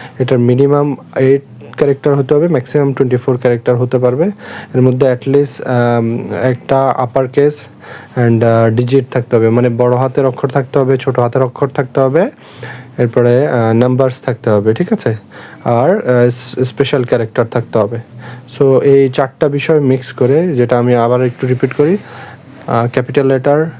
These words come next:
স্মল লেটার, নাম্বার and স্পেশাল ক্যারেক্টার, এই চারটা বিষয়ে মিক্স করে মিনিমাম আট সংখ্যার একটা পাসওয়ার্ড আপনাকে বানাতে হবে, ম্যাক্সিমাম চব্বিশ সংখ্যার, যেটা খুবই স্ট্রং হয়, যেটা সহজে,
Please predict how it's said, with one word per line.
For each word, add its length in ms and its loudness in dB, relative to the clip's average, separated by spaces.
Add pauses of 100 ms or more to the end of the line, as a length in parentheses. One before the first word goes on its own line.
স্মল 420 0
লেটার, 300 0 (320)
নাম্বার 440 2 (400)
and 180 2
স্পেশাল 420 -4
ক্যারেক্টার, 440 -2
এই 100 -2
চারটা 300 0
বিষয়ে 380 0
মিক্স 360 -2
করে 280 2
মিনিমাম 460 2
আট 240 -4
সংখ্যার 440 0 (520)
একটা 160 -2
পাসওয়ার্ড 400 -2
আপনাকে 340 -2
বানাতে 340 0
হবে, 320 0
ম্যাক্সিমাম 460 0
চব্বিশ 360 -4
সংখ্যার, 300 -2 (480)
যেটা 180 0
খুবই 300 2
স্ট্রং 300 -2
হয়, 200 0
যেটা 400 0
সহজে, 420 0